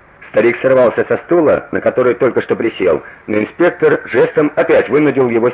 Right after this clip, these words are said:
сесть. "Как ваша фамилия?" "Соумс, господин инспектор. Джордж Соумс". "Вы давно здесь работаете?" "Тридцать восемь лет, господин инспектор". В этой должности? Да, господин инспектор.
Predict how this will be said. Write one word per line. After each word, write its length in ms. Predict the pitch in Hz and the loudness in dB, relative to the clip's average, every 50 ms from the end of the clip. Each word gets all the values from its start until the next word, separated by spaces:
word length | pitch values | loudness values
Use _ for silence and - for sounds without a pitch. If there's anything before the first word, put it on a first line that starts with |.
| - | -4
сесть. 220 | - 69 67 - - _ _ _ _ _ _ _ _ - - - - - - - - - | -6 -8 -8 -10 -16 _ _ _ _ _ _ _ _ -20 -20 -20 -20 -20 -20 -20 -8 -2
"Как 180 | - 165 156 151 | -2 0 0 2
ваша 220 | 143 127 135 123 | 0 0 0 0
фамилия?" 560 | 95 - 104 110 123 131 156 170 180 180 175 - _ _ _ _ _ _ _ _ _ _ _ - - - | 0 0 0 0 0 2 2 2 2 0 -2 -8 _ _ _ _ _ _ _ _ _ _ _ -18 -6 0
"Соумс, 360 | 226 220 180 120 92 76 71 - - - _ _ - | 2 2 2 2 0 -2 -6 -10 -16 -20 _ _ -6
господин 420 | 98 98 - 120 107 104 107 113 | -6 -4 -2 -2 -2 0 0 -2
инспектор. 540 | 120 - - - 90 78 - - 69 67 - - _ _ _ _ - | -4 -4 -2 -2 -2 -2 -2 -6 -10 -10 -10 -16 _ _ _ _ -16
Джордж 380 | 90 82 101 151 196 214 196 - - - - - - - - | -10 -4 0 2 2 2 0 -2 -6 -10 -12 -16 -20 -6 -2
Соумс". 400 | 202 190 156 107 85 69 67 - - - - _ _ _ _ _ _ _ _ _ _ _ _ _ _ _ | 0 2 2 2 2 -2 -4 -10 -18 -20 -20 _ _ _ _ _ _ _ _ _ _ _ _ _ _ _
"Вы 160 | 117 117 120 | -2 0 2
давно 240 | 127 139 170 226 254 | 2 2 4 2 2
здесь 180 | 185 151 - - | 2 0 -2 0
работаете?" 680 | 113 101 92 87 85 - 80 76 73 - 76 65 64 - _ _ _ _ _ _ _ _ _ _ - | 0 0 0 -2 -2 -2 -4 -6 -6 -8 -10 -12 -12 -16 _ _ _ _ _ _ _ _ _ _ -4
"Тридцать 440 | - 123 185 226 - - 202 - 165 | 0 0 0 0 0 0 -2 0 0
восемь 320 | 170 180 170 - 170 170 | 0 0 0 0 0 2
лет, 160 | 165 151 101 | 2 2 2
господин 460 | 98 117 - - 113 104 113 107 101 98 | 0 -2 -2 -2 -2 0 0 0 -2 -4
инспектор". 520 | - - - 76 73 - - - - - - _ _ _ _ _ - | -4 -4 -4 -4 -4 -4 -8 -14 -14 -14 -18 _ _ _ _ _ -6
В 80 | 80 | -2
этой 220 | 113 139 151 156 139 | 0 0 2 0 0
должности? 640 | 143 202 214 185 147 127 90 - - - 71 64 - _ _ _ _ _ _ _ _ _ - | 2 2 2 2 0 -2 -4 -6 -8 -10 -12 -12 -12 _ _ _ _ _ _ _ _ _ -4
Да, 220 | 104 156 175 127 | 0 0 2 2
господин 420 | 113 107 - - 92 98 98 101 | 0 -2 -2 -2 -2 -2 -2 -2
инспектор. 500 | 104 - - 87 78 71 - - 65 60 | -4 -4 -4 -4 -4 -4 -6 -10 -14 -14